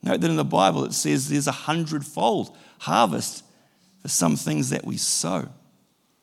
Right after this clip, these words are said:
Sowing and reaping is a universal law. We will always sow something. We reap what we sow. What we sow will eventually bear fruit. Number five, we will reap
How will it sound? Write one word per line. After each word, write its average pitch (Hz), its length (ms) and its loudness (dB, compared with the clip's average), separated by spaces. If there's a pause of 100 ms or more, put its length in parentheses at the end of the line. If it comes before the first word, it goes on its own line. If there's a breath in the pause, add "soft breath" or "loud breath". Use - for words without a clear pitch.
(1700 soft breath)
Sowing 160 320 2
and 165 100 4
reaping 165 300 4
is 120 140 2
a - 20 -2
universal 131 640 2
law. 160 180 4
We 113 120 4
will 107 160 2
always 127 340 2
sow 127 180 -2
something. 123 440 -2
We 107 100 0
reap 107 260 -2
what 147 160 -8
we 139 120 -4
sow. 165 340 -2
What 120 220 -4
we 120 100 -4
sow 131 300 -2
will 110 160 -2
eventually 127 460 -4
bear 117 220 -6
fruit. 139 320 -6
Number 120 260 -6
five, - 680 -6
we 135 140 4
will 127 200 2
reap 131 320 -2